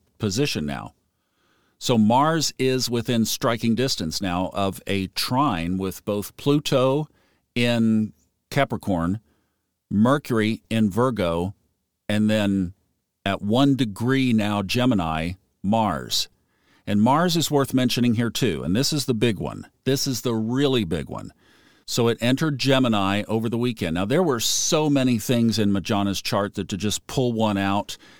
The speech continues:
is really, and you say, "Well, what about Brock's?" That was the magic of this. If you knew their relationship, this would make sense. But this was like a little soul in the sun kind of thing, in my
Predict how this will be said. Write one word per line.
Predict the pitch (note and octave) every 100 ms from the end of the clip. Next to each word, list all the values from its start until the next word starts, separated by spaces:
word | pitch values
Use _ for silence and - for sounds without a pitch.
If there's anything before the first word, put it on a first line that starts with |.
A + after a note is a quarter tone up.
| - _ -
is | G2+ F2 - -
really, | G#2 A2 G2
and | A2+
you | A2+
say, | - C#3+
"Well, | A#2+ A2
what | B2+
about | A#2+ G2
Brock's?" | A#2 B2 - - -
That | G2 G#2+ A2+
was | G#2 -
the | F#2+
magic | F#2+ G2+ F2+ D#2+
of | D#2 C2
this. | C#2+ - - - _ _ _ -
If | A2 -
you | B2+ D3+
knew | D3 D3
their | A#2+ A#2+
relationship, | A#2+ A2+ G#2+ A2 - A2+ - B2+ A#2 - -
this | A#2 -
would | G2+
make | G2+ F#2+
sense. | - G2 G2+ - - - - _ -
But | G2 -
this | B2 B2+
was | A2+ A2+
like | A2+ A2 G2+ -
a | G2
little | G2 A#2+ A2+
soul | - - A2+ A2 G#2
in | G2+
the | F2+
sun | - A2+ G#2+ F#2+ F2+ -
kind | - G2+ F2+
of | E2
thing, | - G2+ F2 D2 D2 _ _ _ _ _ -
in | E2+
my | F#2+ A2